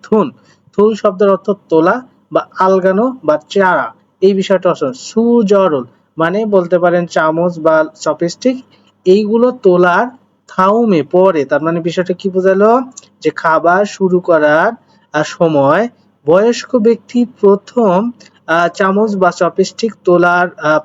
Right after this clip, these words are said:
পরেই কি করতে হবে? আরে ছাড়ামি অর্থাৎ অধস্তন ব্যক্তি, আহ, সুজরুল অর্থাৎ, আহ, চামচ এবং চপস্টিক এগুলো মূলত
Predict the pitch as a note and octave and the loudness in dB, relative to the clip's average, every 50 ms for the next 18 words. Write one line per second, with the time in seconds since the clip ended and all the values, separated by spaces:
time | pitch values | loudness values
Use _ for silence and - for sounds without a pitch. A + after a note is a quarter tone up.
0 | _ - A3 A3+ A3+ A3 G3+ F#3 F3 A#3 B3+ - - _ _ _ _ - G#3 A3 | _ 0 0 2 4 4 2 2 2 0 -4 -6 -10 _ _ _ _ -2 0 2
1 | A3+ G#3+ - F#3 D3+ D3 D3 - - D#3+ E3+ F3 F#3 F#3+ G3 G#3+ A3 A3+ A3+ A3 | 2 2 0 -2 0 -2 -4 -4 -6 -4 -2 -2 0 2 4 4 4 4 2 0
2 | - - - F#3 F3 F3 F3 F3+ F3+ F3+ F3 F3 E3 D3 C#3+ C#3 C#3 - - E3+ | -4 -8 -4 -2 0 0 0 0 0 -2 -2 -4 -4 -4 -4 -6 -6 -4 -2 0
3 | E3+ E3+ E3+ - - - D#3+ D#3 D#3+ F#3 G3 F#3+ - - G#3 G3+ G#3 G#3 G3+ G#3 | 0 -2 -2 -6 -4 -4 -2 0 0 0 -2 -2 -4 -4 -2 -2 0 0 0 -2
4 | G3+ _ _ - B3+ B3+ B3+ B3+ - _ _ _ - - _ - D#3+ E3+ F3 F3 | -2 _ _ -4 -4 -4 -4 -4 -10 _ _ _ -20 -14 _ -4 -2 0 0 0
5 | F3 E3+ - - - G#3 G#3+ A3 F#3+ G3 A3 A3 G#3+ G3 E3 F3 G3+ B3 B3 - | 0 -2 -6 -6 -4 -2 -2 0 0 2 2 2 2 0 0 0 0 0 0 0
6 | E3 E3 D#3 - - - F#3 F#3 F#3 F3+ F#3 _ _ _ _ _ _ - D#3 D#3+ | 0 -2 -2 -4 -4 -2 0 0 0 -2 -4 _ _ _ _ _ _ -4 -2 0
7 | E3 E3 D#3+ - - F#3+ F#3 G3 G#3 G3+ G#3+ G3+ G3+ G3 - F#3+ E3+ E3 - F3+ | 0 0 -2 -2 -4 -2 -2 -2 -2 -2 -2 -4 -4 -2 -2 -2 -4 -4 -4 -8
8 | - - - B3 A3+ A#3 F#3+ F3 E3+ F3+ F3+ F#3+ F#3+ F#3 F3+ E3+ F3 F3+ F3 - | -8 -6 -6 -2 0 0 0 0 0 0 0 2 2 0 0 -2 -2 -2 -2 -4